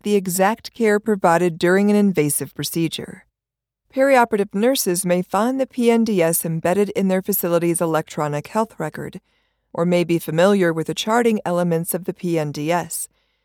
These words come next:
such as verifying the operative or other invasive procedure, performing surgical counts, and assessing skin integrity.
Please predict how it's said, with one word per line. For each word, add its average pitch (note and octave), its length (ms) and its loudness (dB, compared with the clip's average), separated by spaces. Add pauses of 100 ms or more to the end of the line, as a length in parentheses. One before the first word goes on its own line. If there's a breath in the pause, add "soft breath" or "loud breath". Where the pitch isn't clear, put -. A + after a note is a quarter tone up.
(220)
such - 220 -10
as D4+ 140 -6
verifying A3 580 2
the F#3+ 160 -2
operative G#3 480 0
or G3+ 140 -2
other F3+ 240 0
invasive E3 500 -4
procedure, E3 640 -6 (400)
performing D#3+ 520 -2
surgical G#3+ 500 -2
counts, D#3+ 500 -8 (400)
and B3+ 140 -2
assessing G3 520 0
skin D#3+ 300 -4
integrity. E3 840 -6